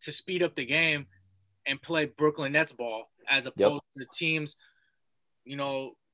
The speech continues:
Speaker 1: and, and the Clippers fell victim to this a couple weeks ago when they played was, man, they were, they were trying to speed the game up, and the Clippers are more like, you know, let's, let's play within the half court, but they're trying to jack up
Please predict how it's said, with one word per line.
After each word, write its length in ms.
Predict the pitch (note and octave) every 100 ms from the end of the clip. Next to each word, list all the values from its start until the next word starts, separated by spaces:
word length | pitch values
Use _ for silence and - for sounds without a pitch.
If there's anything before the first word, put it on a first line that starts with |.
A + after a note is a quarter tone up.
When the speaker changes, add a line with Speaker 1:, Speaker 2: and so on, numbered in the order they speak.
| _ _ _
Speaker 1:
and, 300 | C#3 C3+ C3 -
and 100 | B2+
the 40 | B2+
Clippers 400 | - F3+ F3+ D#3
fell 160 | E3+ D3+
victim 320 | D3+ D3+ D3
to 120 | -
this 220 | C#3+ C#3
a 60 | C3
couple 320 | D#3+ C#3 C3+
weeks 200 | D3+ D3+
ago 220 | C#3+ C#3+
when 140 | C3+ C3
they 120 | C3
played 320 | C3+ C3+ C3
was, 300 | B2 A#2 - _ _ _ _ _ _ _ _ _ _ _
man, 320 | C#3+ C#3+ A#2
they 160 | C3 D3+
were, 220 | C#3+ C3 -
they 140 | B2+
were 60 | D#3
trying 180 | D3+ C#3+
to 60 | C3
speed 240 | - C#3+
the 80 | A#2+
game 260 | B2 E3+
up, 160 | C#3+ A2+ A2+
and 80 | B2
the 40 |
Clippers 380 | - E3+ E3+ C3+
are 60 | C3
more 280 | C3+ C3+
like, 280 | B2+ A#2+ A#2
you 80 | A#2
know, 140 | B2
let's, 360 | A#2+ A#2+ - - _ _ _ _
let's 120 | B2+ -
play 200 | D3+ C3
within 240 | B2+ B2+
the 60 | A#2+
half 280 | B2 A#2
court, 260 | - C3 C3+
but 80 | A#2
they're 180 | A#2+ C#3
trying 220 | D#3 C3
to 60 | A#2+
jack 300 | B2+ B2
up 120 | C3